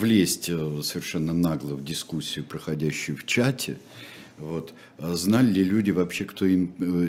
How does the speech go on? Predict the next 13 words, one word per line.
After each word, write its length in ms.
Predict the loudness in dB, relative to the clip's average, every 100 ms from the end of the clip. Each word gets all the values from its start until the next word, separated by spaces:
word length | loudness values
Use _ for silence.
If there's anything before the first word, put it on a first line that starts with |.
| 2
ими 260 | 6 8
правит? 640 | 8 6 6 4 0 -12 -18 -16 -14 -12 -14 -8
А, 500 | 0 4 6 6 4
версия 500 | 6 6 6 6 6
с 100 | 6
газетами, 640 | 6 6 8 6 6 8 8
из 140 | 6
которых 460 | 4 2 4 2 2
узнавали 580 | 6 8 8 6 4 2
бы, 340 | 2 2 4
народ 380 | 6 8 6 2
бы 160 | 0 -2
узнавал, 560 | 2 4 4 2 -4